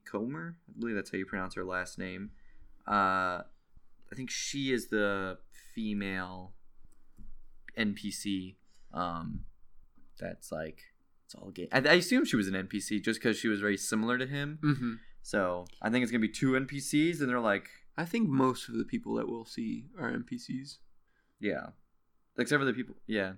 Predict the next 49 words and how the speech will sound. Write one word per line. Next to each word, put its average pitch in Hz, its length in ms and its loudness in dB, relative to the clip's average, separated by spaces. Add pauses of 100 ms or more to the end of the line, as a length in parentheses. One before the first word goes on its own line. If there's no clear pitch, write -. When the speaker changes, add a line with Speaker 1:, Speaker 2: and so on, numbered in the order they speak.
(120)
Speaker 1:
actually, 98 200 -6
you're 92 80 0
probably 90 200 0
just - 160 -16
right. 87 200 -8 (120)
Speaker 2:
Yeah. 113 240 2 (680)
I 131 60 4
mean, 131 160 8
except 120 300 2
for 120 100 4
all 113 100 4
the 107 80 -2
bad 110 240 -2
guys. 123 340 -6 (220)
<laughs> 185 220 8
Speaker 1:
Yeah, 104 120 6
it's - 100 -2
true, 123 160 4
'cause 101 140 0
those 98 160 4
are 98 60 6
all 92 100 6
the 90 60 -2
people. 156 340 4
Speaker 2:
Exactly. 120 680 4 (260)
Speaker 1:
And 107 120 -4
they 101 80 0
gotta 90 140 0
kill 123 200 2
all 90 140 0
of 90 100 -10
'em. 90 180 -16 (560)
Um, 92 480 -6 (580)
yeah, 123 180 8
no, 110 60 8
it 104 40 4
just 104 160 -2
looks 113 160 -4
super 135 180 2
good, 104 260 2
super - 240 0
funny. 101 440 0 (420)
Um, 92 560 0 (580)
just - 160 -12
fun 107 300 -2
stunt 95 480 -4
action 98 360 -8
explosion 98 540 -2
stuff. 104 280 0